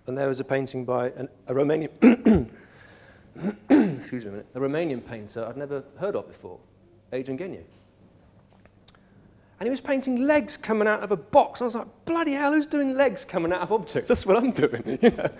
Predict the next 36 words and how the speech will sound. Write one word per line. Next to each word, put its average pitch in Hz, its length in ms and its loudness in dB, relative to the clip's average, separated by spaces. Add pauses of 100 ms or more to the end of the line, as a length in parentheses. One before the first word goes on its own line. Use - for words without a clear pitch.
(640)
And, 196 200 6
uh, 190 440 2
well, 151 120 4
luckily, 139 400 2
since 139 260 -10
then, 123 300 -2
uh, 123 240 -2
we've 117 220 -6
become 117 320 -8
friends, 127 440 -2
and, 104 260 -8
uh, 104 120 -6
Jane, 120 360 0
who 113 120 -2
I've 101 100 -2
worked 107 220 2
with, 110 180 -4
and 107 140 -4
yourself, 104 400 -4
Matt, 113 200 -6 (140)
have - 80 -16
introduced 113 540 -12
me 95 160 -12 (300)
to - 80 -18
these 98 180 -16
guys. 92 400 -12 (720)
And 131 120 -8
it's 135 120 -12
been 127 240 -8
fascinating 113 840 -10 (440)
that - 360 -6 (1200)
the 131 120 0
opening 165 280 -2
up - 360 -6
of 123 180 -8
the 110 380 -8